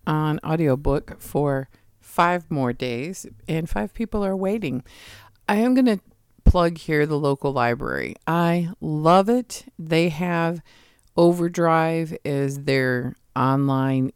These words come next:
ebooks and audiobooks, and I never could get it to work very well on my phone, but they added Libby, which is kind of their updated navigation tool, and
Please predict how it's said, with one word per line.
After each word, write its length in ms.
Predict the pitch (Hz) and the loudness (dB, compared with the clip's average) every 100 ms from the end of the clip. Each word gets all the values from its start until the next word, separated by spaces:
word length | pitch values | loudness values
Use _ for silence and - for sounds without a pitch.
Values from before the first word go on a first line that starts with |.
| - | -6
ebooks 560 | 139 143 131 127 - | -8 2 2 2 -2
and 100 | 127 | -6
audiobooks, 720 | - 123 143 143 151 147 - | 0 0 0 -2 2 0 0
and 160 | - 139 | -8 -4
I 60 | 131 | -2
never 500 | 147 151 190 208 233 | -2 0 2 2 0
could 220 | 214 175 | -2 -2
get 120 | 180 | -2
it 140 | 175 | -2
to 120 | - 165 | -4 -2
work 340 | 147 143 - | 0 -2 -4
very 260 | - 170 156 | -6 -4 -2
well 420 | 147 135 139 143 - - - - _ _ | 0 2 2 -2 -10 -20 -20 -20 _ _
on 280 | 143 143 135 | 0 2 2
my 220 | 127 139 | 0 -4
phone, 640 | - - 151 147 156 156 - | -10 -6 -2 0 -2 -2 0
but 180 | 147 | 0
they 220 | - 147 147 - | 2 -2 -2 -4
added 500 | 170 226 254 220 - - | -2 0 0 -2 -8 -8
Libby, 680 | 135 127 131 170 233 247 - - - _ | -2 0 2 4 2 0 -6 -18 -20 _
which 280 | 170 170 160 | -4 -2 -2
is 120 | 143 | -4
kind 320 | - 165 160 | -2 0 2
of 220 | 151 147 | 2 0
their 540 | 139 135 135 131 131 127 - - - - - _ _ | 0 2 2 0 -2 -6 -10 -14 -16 -20 -20 _ _
updated 640 | 135 - 135 147 143 143 | -4 -4 -2 0 0 -2
navigation 760 | 143 135 139 131 127 120 - 180 | -2 -2 -2 -4 -4 -4 -4 -6
tool, 420 | - 202 202 196 - - - _ _ | -4 -2 -2 -4 -10 -20 -20 _ _
and 160 | 139 143 | -6 -6